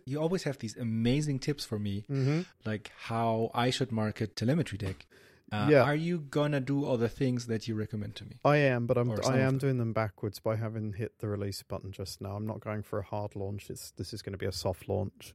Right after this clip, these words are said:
Speaker 1: Mm-hmm.
Speaker 2: But what I am gonna do is I've got the promo video that we mentioned as a YouTube video, uh, where Apple can't tell
Speaker 1: Mm-hmm.
Speaker 2: me off for using frames.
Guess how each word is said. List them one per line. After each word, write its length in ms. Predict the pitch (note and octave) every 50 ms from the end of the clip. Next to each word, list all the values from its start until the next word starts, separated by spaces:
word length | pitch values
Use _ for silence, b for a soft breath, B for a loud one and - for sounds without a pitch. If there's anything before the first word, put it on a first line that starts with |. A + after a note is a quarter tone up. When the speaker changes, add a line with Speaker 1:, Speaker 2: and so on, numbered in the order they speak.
| _ _ -
Speaker 1:
Mm-hmm. 220 | A#2 F#2+ G2 G2 A2+ - - _
Speaker 2:
But 240 | - A2 G2+ G2+ - _ _ _ -
what 240 | C#3 B2+ A#2 A#2+ A#2
I 100 | A#2 A#2
am 240 | A#2 A#2+ B2 C3 B2
gonna 220 | - A#2 A2 A2
do 160 | - A2 G#2+
is 120 | G2+ - A2+
I've 120 | G2+ -
got 180 | - G2+ - -
the 280 | - G#2 G#2 G#2 G#2+
promo 520 | - - - - B2+ C3 C3+ C3+ C3+ B2+ B2
video 540 | C#3 C3 C3+ B2+ C3 B2+ B2+ C3+ C#3 C#3 C3 - _ _ -
that 140 | A#2+ A2+ A#2
we 80 | A#2
mentioned 640 | A#2 A#2 A#2 A#2 A#2 - - - C#3 C#3+ D3+ D3+ - - - -
as 140 | A2+ G2+ G#2+
a 40 |
YouTube 440 | G2+ G2+ G#2+ G#2+ - - - A2 -
video, 420 | - G#2+ A2 A2 G#2+ A2 B2 D3+ F3 - _ _ _ _ _ _ _ _ _ _ _ -
uh, 260 | A2 G2 G2 G2 F#2+
where 280 | G2 G#2+ G#2 G#2 G2 G2
Apple 280 | G2+ G2+ - - G#2+ G2+
can't 260 | - G#2+ G2+ G#2+ -
tell 180 | A2+ G2 G2+
Speaker 1:
Mm-hmm. 80 | G#2 G#2
Speaker 2:
me 40 | G#2
off 160 | G#2 G#2 G#2
for 120 | - - G#2+
using 360 | G#2 G#2 G#2+ - - G#2 G#2+
frames. 500 | - - G#2+ G#2+ A#2 C3 C#3+ C#3+ -